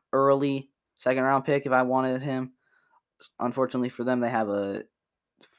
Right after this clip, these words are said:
not a very close, like, high pick in the second round. So I gave them, uh, Andrew Booth, cornerback out of Aub-, no, Clemson.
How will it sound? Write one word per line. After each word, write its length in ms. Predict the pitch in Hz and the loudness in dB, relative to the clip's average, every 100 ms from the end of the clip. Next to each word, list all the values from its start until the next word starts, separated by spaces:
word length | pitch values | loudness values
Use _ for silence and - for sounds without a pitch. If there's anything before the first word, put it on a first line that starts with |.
| - | -16
not 500 | 262 127 123 120 - | -6 2 2 2 0
a 100 | 92 | -4
very 460 | 98 117 113 113 _ _ _ _ - | -6 -4 -4 -6 _ _ _ _ -20
close, 640 | - 123 123 123 - - _ | -4 0 2 0 -8 -20 _
like, 140 | 120 113 | -8 -4
high 460 | 113 120 117 117 - | 0 4 4 2 -4
pick 140 | - 120 | -4 -2
in 100 | 123 | -2
the 40 | |
second 240 | 120 123 123 | 0 0 0
round. 280 | 123 123 - - - | 0 -2 -6 -20 -10
So 100 | - - | 0 4
I 140 | 143 | 4
gave 260 | 160 160 147 | 6 4 4
them, 400 | 139 131 113 - _ _ _ _ _ - _ _ | 2 2 0 -6 _ _ _ _ _ -20 _ _
uh, 400 | 110 104 101 90 - _ - | 0 2 2 0 -6 _ -4
Andrew 280 | 135 135 | -2 -2
Booth, 520 | 131 135 139 147 - - _ _ - | -4 0 0 -2 -8 -20 _ _ -2
cornerback 400 | 143 131 143 139 | 2 6 6 8
out 80 | 127 | 4
of 160 | - - - | 4 -12 -2
Aub-, 340 | 117 123 120 - _ _ _ _ _ _ _ - | 4 6 4 -2 _ _ _ _ _ _ _ -6
no, 120 | 113 | -4
Clemson. 460 | - 139 - 143 | 2 2 2 -4